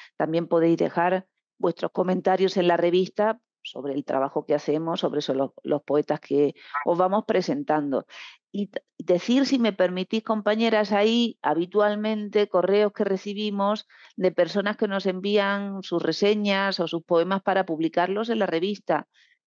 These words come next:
El, nuestra revista no tiene ese fin. El fin, el motivo la, de, de Poesía más Poesía es de acercarnos y de acercar a todos los grandes poetas o las, ¿no? la,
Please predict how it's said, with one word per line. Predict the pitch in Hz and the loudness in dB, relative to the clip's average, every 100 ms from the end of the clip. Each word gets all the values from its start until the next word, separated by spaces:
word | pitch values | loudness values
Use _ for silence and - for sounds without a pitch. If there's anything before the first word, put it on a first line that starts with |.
| _ - | _ 0
El, | 175 165 165 160 151 - | 4 6 6 4 -2 -10
nuestra | 165 165 165 | -10 -4 -2
revista | 170 170 196 233 | 2 0 0 -2
no | 220 220 | -2 -4
tiene | 220 214 | -4 -4
ese | 202 143 | -4 -4
fin. | - 208 180 151 | -2 -2 -4 -8
El | - 151 147 | 0 0 2
fin, | 185 202 190 190 - - | 0 0 -2 -6 -12 -10
el | - - | -6 -4
motivo | 156 151 - 214 180 180 185 107 | -2 -2 2 2 4 4 4 0
la, | 85 92 - _ _ - - | -4 -6 -10 _ _ -20 -18
de, | - 160 151 143 | 0 4 6 6
de | 147 | 4
Poesía | - 160 160 190 | 4 2 4 0
más | 202 | 0
Poesía | - 196 190 220 202 | 0 0 2 2 2
es | |
de | 185 185 | 2 0
acercarnos | 190 180 170 185 190 190 202 226 - - _ | 0 -4 -2 -2 -2 -4 -6 -8 -10 -20 _
y | - 156 | -4 -2
de | |
acercar | 160 151 147 175 185 | 0 -2 0 0 0
a | |
todos | 175 208 202 196 202 | 2 2 4 4 2
los | 196 170 | 0 0
grandes | 175 180 190 196 214 208 - _ _ _ _ | 2 0 0 0 0 0 -10 _ _ _ _
poetas | - 151 180 196 - 175 196 - _ _ | -4 0 0 0 -2 -2 -4 -8 _ _
o | - | -2
las, | 151 151 147 - _ _ _ | -2 -2 -6 -14 _ _ _
¿no? | - - | -14 -12
la, | - | -12